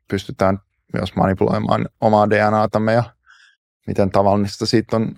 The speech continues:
on tullut nyt jo tavallaan näitä designer babyjen kanssa, niin et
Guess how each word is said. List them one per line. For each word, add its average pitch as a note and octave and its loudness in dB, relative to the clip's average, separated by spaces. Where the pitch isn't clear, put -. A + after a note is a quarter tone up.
on A2 0
tullut A2 2
nyt A2 -2
jo A2+ 0
tavallaan G#2 2
näitä F#2+ -4
designer G#2 0
babyjen A2 0
kanssa, B2 0
niin B2 -2
et G2 -2